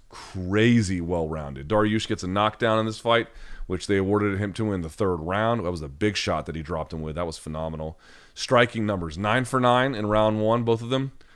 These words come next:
Round two, Dariush, thirty-one to fifteen. Round three, nineteen to nine, both in favor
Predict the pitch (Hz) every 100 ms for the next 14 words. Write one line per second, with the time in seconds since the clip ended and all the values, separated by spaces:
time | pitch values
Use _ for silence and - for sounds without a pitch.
0 | - 98 104 101 - 127 117 113 107 113
1 | 120 - - - 131 120 117 113 107 95
2 | 107 - 117 113 123 - - - - 107
3 | 101 95 - 113 113 104 92 101 104 -
4 | 104 95 95 95 87 82 - - 98 92
5 | 87 92 82 85